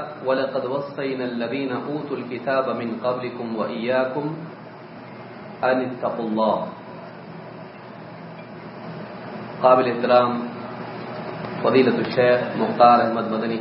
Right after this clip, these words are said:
حفظہ اللہ، موقر علماء کرام، متعاونین، میرے محترم دینی بھائیوں اور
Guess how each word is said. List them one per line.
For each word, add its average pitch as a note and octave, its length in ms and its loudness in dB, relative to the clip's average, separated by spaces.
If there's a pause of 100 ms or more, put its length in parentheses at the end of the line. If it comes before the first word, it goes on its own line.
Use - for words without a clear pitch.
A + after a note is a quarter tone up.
حفظہ A#2 260 0
اللہ، A2 360 6 (2000)
موقر A#2 400 6 (500)
علماء A2+ 380 6
کرام، A#2+ 420 2 (1200)
متعاونین، A2 720 4 (2250)
میرے B2+ 160 10
محترم C3+ 420 4
دینی C3 240 2
بھائیوں B2+ 420 4 (580)
اور A#2 120 12